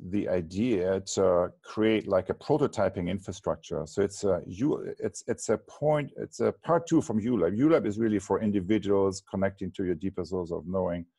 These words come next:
The Society Transformation Lab is really for teams moving your idea into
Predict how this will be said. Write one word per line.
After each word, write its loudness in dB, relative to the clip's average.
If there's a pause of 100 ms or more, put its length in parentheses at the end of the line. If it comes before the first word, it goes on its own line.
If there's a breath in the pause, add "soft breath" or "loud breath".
(460)
The 2
Society 0
Transformation -2
Lab -2
is -8
really -4
for -8
teams -6 (260)
moving 2
your 2
idea 2 (160)
into -4